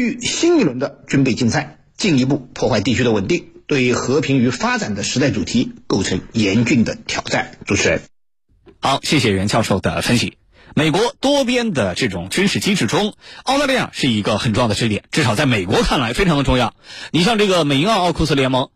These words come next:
Speaker 2: 有澳大利亚，而且呢，最核心的就是要给澳大利亚核潜艇提升它的海军实力。那么再包括这个美日英澳四边机制，哎，你看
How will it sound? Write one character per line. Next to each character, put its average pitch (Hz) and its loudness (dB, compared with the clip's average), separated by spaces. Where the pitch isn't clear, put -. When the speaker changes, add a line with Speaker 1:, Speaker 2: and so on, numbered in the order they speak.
Speaker 2:
有 139 0
澳 151 2
大 147 0
利 131 0
亚， 127 -4
而 226 2
且 - -4
呢， 143 -2
最 254 0
核 180 0
心 269 0
的 170 2
就 139 0
是 - -2
要 117 2
给 - -6
澳 113 0
大 110 0
利 110 2
亚 95 -2
核 117 -2
潜 113 -2
艇 - -6
提 - 0
升 127 0
它 117 0
的 98 -4
海 - -8
军 - -6
实 - -4
力。 - -6
那 285 4
么 277 2
再 262 2
包 160 0
括 135 0
这 147 0
个 117 -2
美 131 2
日 240 2
英 247 0
澳 220 0
四 254 0
边 247 2
机 262 2
制， 226 0
哎， 240 0
你 214 4
看 214 0